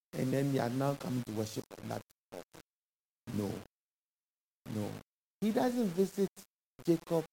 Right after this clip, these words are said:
as Joshua. Jacob is always going to be Jacob when he has gone back for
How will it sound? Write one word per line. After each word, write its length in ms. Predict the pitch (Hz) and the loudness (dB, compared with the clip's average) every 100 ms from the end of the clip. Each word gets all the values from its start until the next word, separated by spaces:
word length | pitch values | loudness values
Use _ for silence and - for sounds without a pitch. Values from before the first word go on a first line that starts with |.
| _ 107 | _ -14
as 100 | 104 - | -12 -8
Joshua. 300 | 123 - 92 _ _ _ _ _ _ _ _ _ _ _ _ _ _ _ _ _ _ _ 151 | -8 -8 -14 _ _ _ _ _ _ _ _ _ _ _ _ _ _ _ _ _ _ _ 0
Jacob 380 | 165 190 175 | 2 2 0
is 120 | 127 - | -2 -4
always 460 | 151 147 143 135 - _ - | -2 0 0 -2 -6 _ -4
going 220 | 131 120 | -2 -2
to 120 | 107 | -4
be 60 | 101 - _ _ - - | -8 -10 _ _ -20 -4
Jacob 320 | 127 - 110 98 _ - | -4 -2 -8 -8 _ -10
when 240 | 113 117 117 107 | -4 -2 -4 -6
he 160 | 107 95 | -8 -8
has 140 | 95 - - | -10 -10 -6
gone 220 | 107 104 | -6 -6
back 100 | 92 - _ _ _ _ _ | -12 -18 _ _ _ _ _
for 80 | _ | _